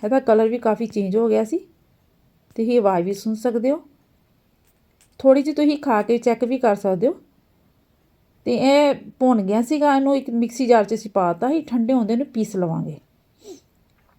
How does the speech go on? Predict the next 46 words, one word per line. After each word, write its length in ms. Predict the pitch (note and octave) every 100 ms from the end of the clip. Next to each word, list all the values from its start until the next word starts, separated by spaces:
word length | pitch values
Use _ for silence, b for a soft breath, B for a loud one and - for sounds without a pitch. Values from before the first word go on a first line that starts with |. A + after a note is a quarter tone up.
| _ _ _ -
ਹੁਣ 120 | B3+ A#3+
ਕੜਾਹੀ 220 | A#3+ B3+
ਵਿੱਚ 160 | C#4+
ਪਾਵਾਂਗੇ 380 | - A3+ A3 A#3+
ਦੋ 240 | A3+ A3 G#3+
ਵੱਡੇ 220 | A3 G3
ਚਮਚ 280 | F#3+ G3 F#3
ਦੇਸੀ 300 | F#3+ - C4
ਘਿਓ 220 | C#4 C4+
ਦੇ, 220 | C4 B3 -
ਇੱਕ 220 | - C4
ਕੋਲੀ 320 | C4+ B3+ A3+ A3+
ਪਾ 220 | G#3 E3+
ਦਿਆਂਗੇ 280 | F3+ A3 C4
ਆਟਾ। 380 | G3 E3+ - D#3+ - _ _ _ b b b
ਤੁਸੀਂ 300 | - C4 D#4
ਆਟੇ 260 | A#3+ G3 B3+
ਦੀ 60 | B3
ਜਗ੍ਹਾ 260 | A#3+ C4
'ਤੇ 120 | C4+
ਬੇਸਨ 380 | C#4 A3 G3+ G#3+
ਵੀ 120 | A3+
ਲੈ 180 | C#4 G#3
ਸਕਦੇ 340 | E3 G2 - -
ਹੋ। 100 | E3+ _ _ _ _ b b b
ਆਟੇ 280 | - A#3+ D4
ਨੂੰ 120 | D#4
ਚਾਰ 280 | D#4 B3+ A#3
ਤੋਂ 120 | A#3+
ਪੰਜ 300 | C#4+ B3 B3+
ਮਿੰਟ 240 | C#4 B3 G3
ਤੱਕ 200 | G#3+ G3+
ਅਸੀਂ 240 | G3 B3+ - B B -
ਭੁੰਨਾਂਗੇ 460 | G#3+ F3 D3+ D#3+ D#3+ b b b b b
ਤੇ 80 | C4+
ਘਿਓ 360 | C4 D4 C4
ਨੂੰ 120 | B3 C#4+
ਆਪਾਂ 180 | D4+
ਥੋੜ੍ਹਾ 280 | D4+ A#3+ B3+
ਥੋੜ੍ਹਾ 180 | C#4 D4+
ਕਰਕੇ 260 | D4 A3 A3
ਪਾਵਾਂਗੇ, 440 | G3 D#3+ F3 A#3+
ਦੋ 200 | A3 G#3
ਦੋ 100 | G#3
ਚਮਚ 320 | G3+ F#3+ F#3
ਕਰਕੇ, 380 | - F3 -